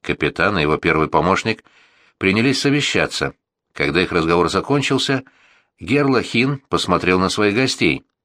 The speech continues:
Его хвосты не двигались. «Это плохой знак», — решил Уокер. «Да, нам поручено оказывать вам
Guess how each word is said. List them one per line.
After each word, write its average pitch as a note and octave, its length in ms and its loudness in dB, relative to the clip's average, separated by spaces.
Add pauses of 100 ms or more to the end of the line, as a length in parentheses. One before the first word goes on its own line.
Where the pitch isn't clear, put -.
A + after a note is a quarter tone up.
(140)
Его D2 220 0
хвосты E2 420 0
не F#2+ 100 0
двигались. F2+ 500 -2 (440)
«Это D3+ 300 0
плохой B2 380 -2
знак», — A2 460 0
решил F#2+ 400 0
Уокер. E2+ 360 0 (1700)
«Да, F#2+ 280 0
нам G2+ 200 2
поручено A2 580 0 (340)
оказывать G#2 680 0
вам D2+ 300 2